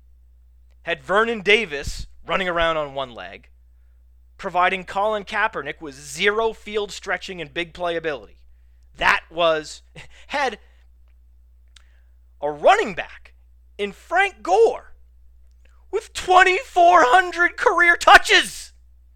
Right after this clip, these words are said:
on his odometer. Those were the players that the forty-niners were counting on on offense in two thousand fourteen. That was a horror show. That was haunted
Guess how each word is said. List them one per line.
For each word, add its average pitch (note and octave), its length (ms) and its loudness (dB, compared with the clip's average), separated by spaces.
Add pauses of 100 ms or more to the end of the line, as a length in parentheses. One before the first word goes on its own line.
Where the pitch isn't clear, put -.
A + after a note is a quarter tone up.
(500)
on C#4+ 220 4
his C#4+ 220 -4
odometer. C#4+ 680 -2 (2250)
Those D4+ 280 -4
were - 80 -12
the A3 180 -10
players G#3+ 640 -6 (300)
that F3+ 140 -4
the F#3 80 -6
forty-niners G#3+ 720 -6
were F3+ 80 -10
counting G3 460 -8
on F#3 160 -4
on F3+ 240 -2
offense - 500 -8 (100)
in F3+ 280 -14
two A3 120 -18
thousand F3 380 -10
fourteen. E3 640 -16 (580)
That F#3+ 300 0
was D#3+ 120 -16
a D#3 80 -8
horror F#3+ 260 -8
show. B2 380 -8 (720)
That D4 400 4
was D#3 160 -12
haunted C#3+ 500 -6